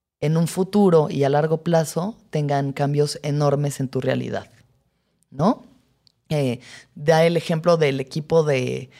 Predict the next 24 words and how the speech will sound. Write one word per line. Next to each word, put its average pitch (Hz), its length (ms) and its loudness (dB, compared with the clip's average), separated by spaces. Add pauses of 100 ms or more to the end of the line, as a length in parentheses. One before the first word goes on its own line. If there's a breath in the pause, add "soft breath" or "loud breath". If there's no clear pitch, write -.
(320 soft breath)
de 131 580 0
ciclistas 175 800 2
de 147 180 4
Inglaterra 160 840 2 (280)
que 143 360 2
nunca 180 380 2
ganaban, 156 480 0
así 123 200 -2
eran 143 300 -2
lo, 120 240 -4 (220)
les 135 200 -4
iba 160 120 4
fatal, 123 340 -2
siempre 165 320 0
les 127 160 -4
iba 143 160 -4
fatal 180 460 -2 (480 loud breath)
y 139 100 -6
no 147 100 2
había 151 160 4
forma 147 280 -2
de 139 60 -2
que 135 120 -4
ganaran. 151 560 -2